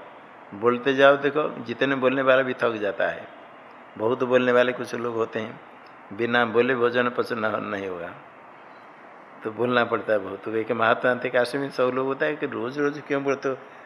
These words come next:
अगले ऐसी बात नहीं बोला। मैंने एक बार बंद कर दिया था, पेट खराब हुआ, तब से हम किसी की बात नहीं सुनते। थोड़ा बोलना पड़ता है,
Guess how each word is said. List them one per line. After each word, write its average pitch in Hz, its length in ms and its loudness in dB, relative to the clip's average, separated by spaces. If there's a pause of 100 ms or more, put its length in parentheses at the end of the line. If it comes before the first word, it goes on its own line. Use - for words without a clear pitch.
(120)
अगले 131 160 4
ऐसी 131 160 -2
बात 131 220 6
नहीं 117 160 -4
बोला। 107 240 -6 (640)
मैंने 123 260 2
एक 123 100 0
बार 127 180 6
बंद 131 260 4
कर 131 140 4
दिया 135 200 4
था, 147 160 4
पेट 123 300 2
खराब 120 280 2
हुआ, - 280 0 (600)
तब 123 140 8
से - 380 -2 (420)
हम 131 180 0
किसी 131 180 2
की 123 80 -2
बात 123 200 6
नहीं 113 180 0
सुनते। 104 320 -4
थोड़ा 120 220 4
बोलना 120 300 2
पड़ता 107 320 -4
है, 101 220 -6